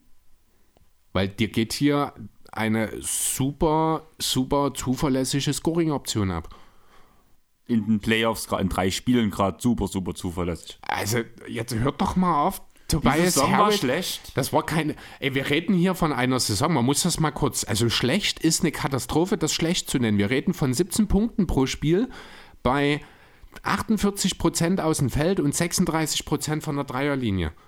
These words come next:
Speaker 2: Okay, von dem, was wir erwartet haben aus dem letzten Jahr, ist es schlecht.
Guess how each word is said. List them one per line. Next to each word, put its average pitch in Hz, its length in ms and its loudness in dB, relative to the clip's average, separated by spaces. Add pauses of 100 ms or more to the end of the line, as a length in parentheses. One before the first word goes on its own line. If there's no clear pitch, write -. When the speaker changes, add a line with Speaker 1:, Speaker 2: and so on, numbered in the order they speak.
(200)
Speaker 2:
Okay, 131 260 0
von 113 140 0
dem, 117 140 2
was 117 140 0
wir 113 80 2
erwartet 107 300 0
haben 113 100 -2
aus 104 120 0
dem 107 80 0
letzten 101 320 0
Jahr, 85 200 0 (240)
ist 98 120 -2
es 85 140 -4
schlecht. - 380 -4